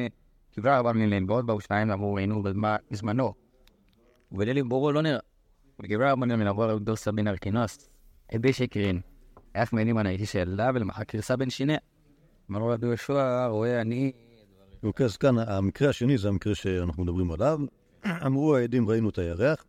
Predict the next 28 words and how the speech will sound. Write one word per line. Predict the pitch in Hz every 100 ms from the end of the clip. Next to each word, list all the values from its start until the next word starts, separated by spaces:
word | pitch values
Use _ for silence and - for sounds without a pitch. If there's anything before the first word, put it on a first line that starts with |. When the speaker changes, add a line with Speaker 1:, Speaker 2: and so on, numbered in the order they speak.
| _
Speaker 2:
בליל | 101 101 139
עברו, | 143 170 151
כלומר | 104
בלילה | 98 117 143
למחרת, | 139 131 135 165
אמורים | 117 107 120
לראות | 120
ירח | 120 113
יותר | 117 147
גדול, | 143 180 160 - _ _ _ _ _ -
לא | 123 165
ראו | 185 196
אותו. | 165 104 71 _ _ _ _ _
אז | 101 -
פתאום | 156 156
מתחילים | 135 156 147
לפקפק | 131 - - 185
על | 107
זה | 113
שכבר | 110 113
חגגו | 107 110 107 127 123
ראש | 120
שנה, | 131 185
אמרו, | 117 107
"אולי | 101 113
נעשה | 104 117
עוד | 120
יום", | 170 180